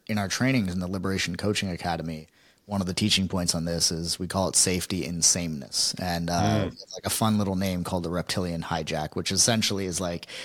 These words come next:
Speaker 1: you notice something that is, it might actually be in actuality safer than whatever your normal is, but because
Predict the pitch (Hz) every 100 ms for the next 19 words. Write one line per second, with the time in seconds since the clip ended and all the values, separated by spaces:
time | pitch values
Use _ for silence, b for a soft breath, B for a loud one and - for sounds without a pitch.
0 | B 107 110 113 131 127 - 104 98 104
1 | 95 90 92 - 101 92 - 110 95 87
2 | - - b b b - 113 110 127 -
3 | 113 117 120 101 101 101 - 101 104 -
4 | 101 98 92 90 - - 90 - 113 110
5 | 101 95 98 98 95 92 90 92 101 107
6 | 120 127 113 98 - 90 - 107 104 98
7 | -